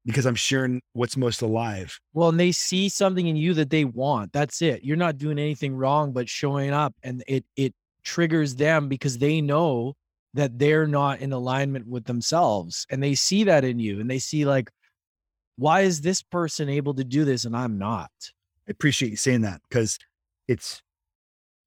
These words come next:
Speaker 1: it's, it's le-, to come from a place of compassion and to see that people project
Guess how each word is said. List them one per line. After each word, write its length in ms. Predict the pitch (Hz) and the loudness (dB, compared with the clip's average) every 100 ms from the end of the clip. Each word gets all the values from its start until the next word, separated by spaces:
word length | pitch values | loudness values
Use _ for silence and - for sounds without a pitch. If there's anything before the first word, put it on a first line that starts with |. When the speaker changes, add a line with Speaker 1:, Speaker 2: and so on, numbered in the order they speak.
| _ _ _ - | _ _ _ -4
Speaker 1:
it's, 240 | 113 110 - | -4 -4 -8
it's 460 | 117 - - - _ _ _ _ _ 107 | -8 -6 -8 -8 _ _ _ _ _ 0
le-, 200 | 131 147 - | 2 2 0
to 140 | 143 | -2
come 460 | 107 156 143 139 123 | 0 0 2 0 -4
from 180 | - 135 | -4 -4
a 40 | 120 | -2
place 260 | 143 123 | -2 -4
of 60 | 117 | -4
compassion 640 | 123 107 127 127 - 113 | -4 -2 0 0 -2 -2
and 380 | 113 110 - 123 | -2 -6 -8 -14
to 140 | - 117 | -8 -8
see 380 | - - 127 | -6 -4 -2
that 200 | 117 117 - _ _ _ _ | 0 -2 -4 _ _ _ _
people 260 | - 127 123 | -4 0 -2
project 720 | - 127 104 123 120 - - | -2 -4 0 2 2 -2 -18